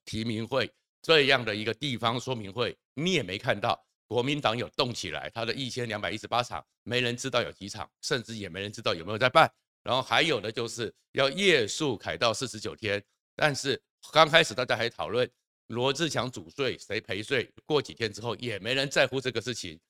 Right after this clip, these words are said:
所以朱立伦的命令显然也是可有可无。所以你就看到了这一场中二选举里面，主角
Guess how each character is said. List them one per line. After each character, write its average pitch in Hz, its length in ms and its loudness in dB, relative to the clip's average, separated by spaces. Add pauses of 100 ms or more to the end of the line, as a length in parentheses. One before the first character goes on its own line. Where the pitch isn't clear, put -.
(160)
所 151 80 -2
以 131 60 -2
朱 180 260 0
立 196 140 2
伦 131 120 -4
的 135 80 -2
命 147 240 -4
令 131 200 -4
显 - 260 -6
然 113 140 -4
也 113 80 -4
是 120 100 -10
可 104 240 -4
有 113 180 0
可 92 180 -6
无。 73 280 -14 (260)
所 156 80 -2
以 143 40 0
你 127 40 -8
就 147 120 -2
看 156 240 0
到 123 160 2
了 87 180 -4 (320)
这 190 160 4
一 147 240 0
场 80 260 -8 (120)
中 139 240 0
二 117 80 4
选 98 200 -6
举 104 160 -8
里 80 80 -10
面， 90 240 -8 (220)
主 135 240 -4
角 143 180 0